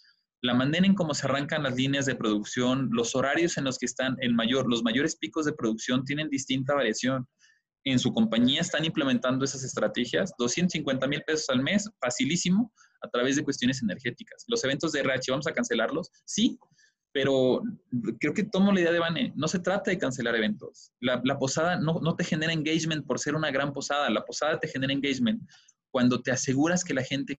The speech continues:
convive en la posada, que el gerente y el director de planta esté entre la gente, esté entre la raza, porque ahí es donde la raza dice, "Mira, aquí está el equipo, estos que estamos aquí, baile y baile, somos los del equipo". Eso es lo que te genera engagement. Entonces, tus eventos no se trata solo de cancelarlos, los puedes rehacer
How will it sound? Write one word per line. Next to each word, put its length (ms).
convive 500
en 80
la 140
posada, 340
que 80
el 80
gerente 380
y 40
el 80
director 380
de 80
planta 400
esté 260
entre 220
la 100
gente, 380
esté 180
entre 220
la 100
raza, 380
porque 240
ahí 40
es 60
donde 160
la 120
raza 260
dice, 180
"Mira, 260
aquí 220
está 180
el 80
equipo, 380
estos 340
que 100
estamos 300
aquí, 220
baile 240
y 40
baile, 240
somos 300
los 140
del 140
equipo". 240
Eso 200
es 40
lo 100
que 80
te 100
genera 240
engagement. 300
Entonces, 320
tus 180
eventos 280
no 80
se 120
trata 280
solo 220
de 80
cancelarlos, 760
los 200
puedes 300
rehacer 600